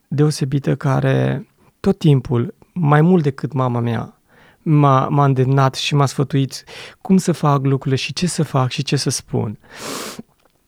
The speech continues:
Bun, acum aș vrea să, să scurtez timpul, pentru că sunt foarte multe lucruri și aici de spus.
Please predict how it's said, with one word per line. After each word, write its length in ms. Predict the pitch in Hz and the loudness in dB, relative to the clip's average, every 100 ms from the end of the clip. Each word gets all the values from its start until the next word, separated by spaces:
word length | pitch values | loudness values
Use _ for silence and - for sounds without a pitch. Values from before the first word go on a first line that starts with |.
| _ - - | _ -16 -6
Bun, 460 | 190 156 165 151 | 2 6 6 6
acum 300 | - 143 180 | 2 0 4
aș 120 | 202 170 | 4 4
vrea 240 | 156 180 | 4 4
să, 520 | 165 - 156 151 143 | 4 4 6 6 4
să 180 | 139 - | 2 0
scurtez 440 | 135 - 131 151 139 | -2 -2 -2 0 0
timpul, 180 | 147 | -2
pentru 160 | 143 139 | 0 -2
că 60 | 135 | -2
sunt 120 | - | 0
foarte 220 | 165 151 | 0 2
multe 280 | 139 135 135 | 2 2 0
lucruri 240 | 131 139 | 0 0
și 80 | - | 4
aici 180 | 151 - | 4 4
de 160 | 131 | 0
spus. 500 | 123 - - 131 151 | -2 -6 0 2 0